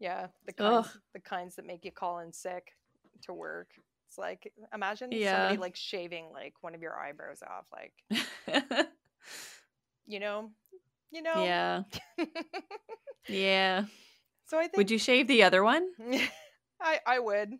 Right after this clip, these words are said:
Speaker 1: probably. Might as well have both
Speaker 2: Probably.
Speaker 1: off.
Speaker 2: <laughs>
Speaker 1: I don't know. I don't know.
Speaker 2: I have a question for you
Speaker 1: I got
Speaker 2: that
Speaker 1: a
Speaker 2: my
Speaker 1: question
Speaker 2: boyfriend asked
Speaker 1: for
Speaker 2: me.
Speaker 1: ya. Okay.
Speaker 2: He asked me,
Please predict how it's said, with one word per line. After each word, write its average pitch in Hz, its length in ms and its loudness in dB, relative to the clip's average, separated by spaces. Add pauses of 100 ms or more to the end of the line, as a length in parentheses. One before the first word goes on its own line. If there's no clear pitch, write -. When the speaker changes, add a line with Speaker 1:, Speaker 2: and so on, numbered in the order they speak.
(100)
Speaker 1:
probably. 226 680 -4
Might 214 180 -6
as 214 80 -18
well 226 120 -6
have 226 200 -4
both 180 200 -4
Speaker 2:
Probably. 165 60 -6
Speaker 1:
off. 165 260 -8 (420)
Speaker 2:
<laughs> - 1200 2 (440)
Speaker 1:
I 185 100 -12
don't 185 180 -12
know. 170 340 -16 (720)
I - 80 -18
don't - 280 -18
know. - 140 -20
Speaker 2:
I - 80 -2
have 370 160 4
a 214 60 0
question 165 420 -2
for 151 220 -4
you 160 320 -2 (720)
Speaker 1:
I 285 40 0
got 220 100 -8
Speaker 2:
that 254 120 6
Speaker 1:
a 175 40 -4
Speaker 2:
my - 0 -
Speaker 1:
question 170 140 2
Speaker 2:
boyfriend 370 460 4
asked 330 300 2
Speaker 1:
for - 20 2
Speaker 2:
me. 185 120 0
Speaker 1:
ya. - 120 0 (280)
Okay. - 320 -6 (1200)
Speaker 2:
He 226 200 -2
asked - 320 4
me, 170 340 -2